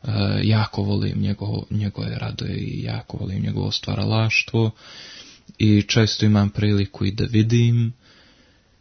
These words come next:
E, on radi takođe ikone, on se takođe bavi ikonama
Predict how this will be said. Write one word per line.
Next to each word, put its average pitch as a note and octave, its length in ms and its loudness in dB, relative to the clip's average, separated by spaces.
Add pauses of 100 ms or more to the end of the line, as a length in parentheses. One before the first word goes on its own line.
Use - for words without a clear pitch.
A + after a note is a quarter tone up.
(300)
E, G#2+ 80 -2 (1500)
on A2+ 220 4
radi G#2 360 4
takođe G2+ 680 0
ikone, G2 400 -4
on G2 80 -2
se - 160 -10
takođe - 560 -2
bavi G2 200 -4
ikonama A2 600 -2